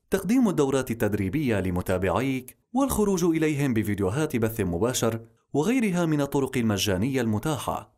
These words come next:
تقديم المعلومة إليهم بأسلوب بسيط ومرح. على الرغم من بساطة الأمر، ترى البعض مع الأسف بخيلون جدًا في مشاركة معلوماتهم مع الآخرين،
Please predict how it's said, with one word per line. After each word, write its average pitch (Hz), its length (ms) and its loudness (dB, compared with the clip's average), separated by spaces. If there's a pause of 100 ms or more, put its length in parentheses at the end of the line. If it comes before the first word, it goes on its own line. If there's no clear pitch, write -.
(140)
تقديم 113 420 0
المعلومة 92 560 0
إليهم 110 600 -2 (160)
بأسلوب 220 480 0
بسيط 147 480 0
ومرح. 107 760 -2 (160)
على 165 160 0
الرغم 214 260 2
من 143 240 2
بساطة 104 460 0
الأمر، 143 380 -2 (120)
ترى 285 180 2
البعض 127 300 0
مع 92 240 0
الأسف 113 460 -2 (160)
بخيلون 202 480 0
جدًا 160 360 0
في 135 180 -2
مشاركة 117 640 0
معلوماتهم 98 840 0
مع 143 160 0
الآخرين، 104 680 -4